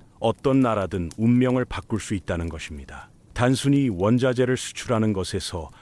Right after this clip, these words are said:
고부가가치 제조업으로 전통적인 경제에서 첨단 디지털 경제로의 전환은 다른 개발도상국들이 배울 수 있는 모델을 제공합니다. 앞으로의 도전들이 만만치 않은 것은 사실입니다.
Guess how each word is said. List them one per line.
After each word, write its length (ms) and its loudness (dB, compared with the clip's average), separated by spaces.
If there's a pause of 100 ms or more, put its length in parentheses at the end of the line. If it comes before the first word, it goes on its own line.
(120)
고부가가치 960 0
제조업으로 880 0 (460)
전통적인 720 2
경제에서 760 -2 (340)
첨단 540 2
디지털 540 -2
경제로의 600 2
전환은 580 -4 (560)
다른 360 2
개발도상국들이 1200 0
배울 320 0
수 240 -6
있는 320 0
모델을 560 -4 (100)
제공합니다. 840 -4 (340)
앞으로의 580 2
도전들이 640 2
만만치 600 2
않은 300 0
것은 340 -6
사실입니다. 960 -6